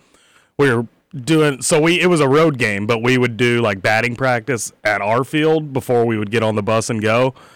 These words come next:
And I, I was never really a good hitter at baseball, but I was,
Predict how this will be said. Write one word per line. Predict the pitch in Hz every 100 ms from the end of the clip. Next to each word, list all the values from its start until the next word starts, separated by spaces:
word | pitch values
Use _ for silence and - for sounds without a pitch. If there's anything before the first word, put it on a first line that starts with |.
| _ _ -
And | 107 104
I, | 110 110 113 110 110 - _ _ -
I | 180
was | 240 151
never | 147 143 127
really | 123 123 117
a | 101
good | 95 92
hitter | 95 87 85
at | 78
baseball, | 80 82 - 78 90
but | 117 110
I | 117
was, | 113 101